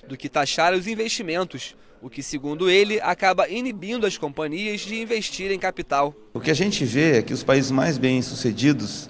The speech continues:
Speaker 2: é, do ponto de vista fiscal e de, e, e de geração de renda e transferência de renda,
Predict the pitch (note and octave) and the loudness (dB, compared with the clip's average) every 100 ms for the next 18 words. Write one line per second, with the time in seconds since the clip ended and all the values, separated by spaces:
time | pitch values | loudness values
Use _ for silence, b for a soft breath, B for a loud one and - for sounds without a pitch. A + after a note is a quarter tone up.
0 | - F#2+ F#2 - B B B B - - | -8 -6 -6 -10 B B B B -16 -12
1 | G#2 A#2+ A2+ G#2 A#2 A2+ - - - - | -6 -2 -2 -2 -4 -4 -8 -8 -8 4
2 | B2+ B2+ A#2 G2+ G2+ G2+ G2 F#2 - F#2 | 8 8 6 4 -2 -4 -4 -6 -4 -6
3 | E2 D2 F#2 G2+ G2 G#2 G2 - A2 G2+ | -6 -6 -8 -6 -6 -2 -2 -2 -4 0
4 | A#2 C3+ A2 F#2 G#2 A2 G#2 A2 G2 G2+ | 4 4 4 0 -2 -4 -4 -6 -6 -2
5 | A#2+ A#2+ | -2 -2